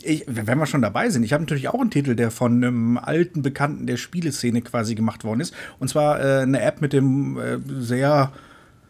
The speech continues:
schwammigen Namen Freeze, wobei es tatsächlich ja die Spielmechanik nachher gut trifft. Und, äh, die ist unter anderem von Andreas von Lepel gemacht worden. Und der hat früher auf dem Amiga schon einige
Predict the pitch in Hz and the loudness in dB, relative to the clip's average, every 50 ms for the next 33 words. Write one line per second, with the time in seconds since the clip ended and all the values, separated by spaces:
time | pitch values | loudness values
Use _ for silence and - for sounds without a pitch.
0 | - - - - - - - - - 123 127 147 156 147 139 139 131 127 120 120 | -20 -20 -20 -20 -20 -14 -10 -2 2 2 4 4 4 4 4 4 4 6 4 4
1 | 120 123 117 117 - - 143 147 160 208 269 285 - - - 117 107 104 117 113 | 4 4 2 0 0 4 4 6 6 6 4 4 2 -4 -2 -2 -2 0 0 -2
2 | 113 - - 131 120 - 143 135 - 139 135 - 131 123 120 113 120 117 - - | -2 -2 -4 -6 -4 -4 -6 -4 -4 -6 -2 2 4 4 4 2 2 -4 -4 -6
3 | 143 131 131 120 - 135 127 127 131 123 120 123 135 113 117 127 120 - - - | -2 -2 -2 -2 0 -2 -2 0 0 -2 0 -2 -2 -2 -4 -6 -6 -8 -6 -4
4 | 208 240 - - - 135 143 143 143 147 143 143 147 147 147 139 127 151 160 170 | -4 -4 -2 -2 2 2 2 2 2 -2 -2 0 2 2 2 0 -2 -4 -4 -2
5 | 175 170 170 - - 147 139 156 120 143 165 170 170 170 151 156 139 139 139 139 | -2 -2 -2 -4 -4 -4 -2 -2 -2 0 -2 -2 -2 -2 -2 0 -2 0 0 0
6 | 160 156 - - 147 139 131 190 240 - - 120 110 - 107 101 - - 117 117 | -2 -2 0 0 2 2 2 0 0 0 -2 -2 0 -2 -4 -6 -4 -4 -2 -2
7 | 135 151 147 139 143 131 131 - - - 185 180 165 151 - 160 139 131 143 165 | 0 0 -2 -2 -2 -6 -6 -12 -4 0 0 2 2 0 -2 -4 -2 0 0 0
8 | 202 180 127 110 - - 117 85 110 113 120 117 110 110 110 | 2 2 0 0 0 -2 -2 0 2 2 2 2 2 0 -2